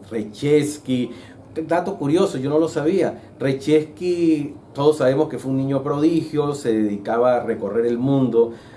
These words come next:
haciendo simultáneas, era un niño que tenía unas dotes ajedrecísticas impresionantes,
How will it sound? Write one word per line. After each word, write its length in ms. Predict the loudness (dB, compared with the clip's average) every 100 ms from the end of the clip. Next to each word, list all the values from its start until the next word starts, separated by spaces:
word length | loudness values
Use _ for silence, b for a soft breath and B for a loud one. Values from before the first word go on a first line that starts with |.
| B -16
haciendo 380 | -8 -4 -4
simultáneas, 960 | -4 -4 -4 -4 -4 -2 0 0 0 -2
era 160 | -2 -4
un 440 | -4 -4 -6 -6
niño 240 | -4 -2 -2
que 100 | -4
tenía 280 | -6 -4 -2
unas 280 | -4 -6 -10
dotes 380 | -2 2 2 0
ajedrecísticas 760 | -2 -4 -6 -10 -10 -10 -10 -10
impresionantes, 1200 | -14 -4 -2 -2 0 0 2 0 -4 -8 -12